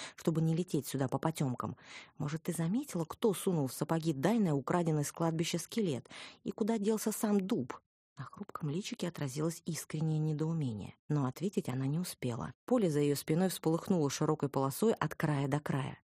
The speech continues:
Факелы не смогли бы поджечь его так быстро и слаженно. Здесь явно поработали магией. Раоиш вскрикнула, содрогнулась всем телом, словно её огрели плетью. Я же резко стряхнула пчёл и бросилась на неё,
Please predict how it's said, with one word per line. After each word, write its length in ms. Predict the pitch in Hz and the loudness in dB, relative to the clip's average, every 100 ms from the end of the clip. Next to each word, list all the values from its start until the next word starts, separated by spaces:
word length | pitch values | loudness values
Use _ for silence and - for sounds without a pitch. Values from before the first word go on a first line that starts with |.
| - | -14
Факелы 460 | - 165 156 143 135 | 2 2 4 2 4
не 80 | 127 | 2
смогли 340 | - 143 143 | 2 0 2
бы 100 | 139 | 0
поджечь 540 | - 139 131 156 147 | 2 0 2 0 0
его 180 | 143 139 | 0 0
так 300 | 143 156 131 | 2 2 2
быстро 360 | 127 180 - 180 | 0 0 0 -4
и 120 | - | -2
слаженно. 600 | 160 170 156 123 - - - - | -2 2 2 2 -2 -6 -8 -8
Здесь 360 | 131 156 202 | -4 -2 -2
явно 320 | 151 156 156 180 | 0 0 2 0
поработали 520 | 175 165 143 131 151 | -2 0 0 0 2
магией. 560 | 156 139 - 107 - - _ - | 2 0 0 -4 -6 -12 _ -6
Раоиш 640 | 147 139 170 196 165 - | -4 0 0 0 0 -2
вскрикнула, 640 | - - 202 214 247 247 233 | -6 -2 0 2 4 4 2
содрогнулась 720 | - - 175 175 170 214 196 160 | -2 0 2 4 4 4 4 2
всем 260 | - 175 | 2 0
телом, 420 | - 240 240 151 - | 2 2 4 4 0
словно 340 | - 175 180 | -2 0 2
её 220 | 180 165 175 | 2 2 2
огрели 320 | 165 180 170 | 2 2 2
плетью. 580 | - 202 160 - 113 117 _ | 2 4 4 0 -6 -8 _
Я 280 | 135 170 226 | 0 4 4
же 140 | 160 - | 2 4
резко 340 | 180 226 - | 6 6 2
стряхнула 540 | 185 220 226 226 156 127 | 2 2 4 4 4 2
пчёл 340 | - 262 262 - | 4 6 4 2
и 100 | 220 | 2
бросилась 600 | 170 196 196 - 165 - | 6 4 4 2 2 2
на 60 | |
неё, 340 | 151 156 139 | 2 4 2